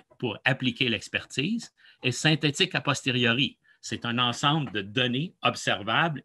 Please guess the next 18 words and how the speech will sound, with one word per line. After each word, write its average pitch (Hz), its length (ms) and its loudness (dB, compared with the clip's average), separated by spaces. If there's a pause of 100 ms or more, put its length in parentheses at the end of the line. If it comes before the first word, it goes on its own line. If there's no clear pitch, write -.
et 131 160 4
éventuellement 113 680 0
observées. 98 560 -4 (600)
Et 120 100 4
la 143 140 4
base 208 320 0
de 147 80 2
connaissances, 123 800 -2
c'est-à-dire 113 440 0
les 110 140 2
Hivden 117 460 0
Rules, 143 340 -2 (520)
ce 131 200 -2
sont 185 240 -2
les 127 180 2
règles 185 300 0
de 131 100 0
l'expertise 131 1000 -2